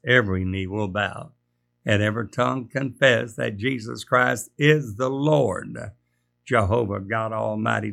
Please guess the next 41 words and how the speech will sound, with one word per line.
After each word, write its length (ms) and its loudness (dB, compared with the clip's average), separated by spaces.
to 220 0
what? 340 -2
To 100 -2
the 120 -4
glory 300 0
of 60 -8
the 60 -6
Father. 480 -4
He 100 4
didn't 180 4
go 200 2
to 140 -6
the 80 -8
glory 300 -4
of 80 -12
the 80 -10
Son. 560 -2
He 100 2
went 220 0
to 80 -6
the 100 -6
glory 340 -2
of 40 -6
the 80 -4
Father, 420 4
as 260 -2
we 160 -6
see 220 -4
in 100 -4
Galatians 500 -2
four 260 -2
six. 520 -6
God 240 8
has 160 -4
sent 340 -4
forth 360 -2
the 160 4
Spirit 540 2
of 240 4
his 340 -4
Son 640 -2